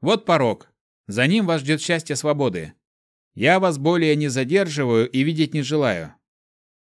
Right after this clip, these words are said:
Пошли, Марин, нам надо привести себя в порядок.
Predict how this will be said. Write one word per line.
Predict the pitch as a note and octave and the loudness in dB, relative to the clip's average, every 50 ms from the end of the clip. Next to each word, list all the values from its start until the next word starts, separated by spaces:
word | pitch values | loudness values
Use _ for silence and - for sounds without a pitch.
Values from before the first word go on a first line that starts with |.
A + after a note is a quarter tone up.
| _ _ - | _ _ -2
Пошли, | A#2 B2+ B2+ - - G3 F#3+ | -2 -2 -2 0 0 0 2
Марин, | C#3 G#2+ A2 B2 C3+ A2 F#2+ E2+ E2 _ _ - | 2 2 2 2 2 0 0 -4 -8 _ _ -2
нам | A2 C3 D#3 F3+ | 0 2 2 2
надо | F3+ E3+ D#3+ E3 D3+ | 0 -2 -2 -4 -4
привести | D#3+ D#3 D#3 D#3 D3+ - F3 | -2 -2 -2 -2 -2 -4 -6
себя | D3+ - D3 C3 B2+ B2+ | -4 -4 -4 -4 -6 -6
в | - | -2
порядок. | - D3 D3 C#3 A#2+ F#2+ F2 D#2+ - | -2 -2 0 0 -2 -4 -6 -10 -12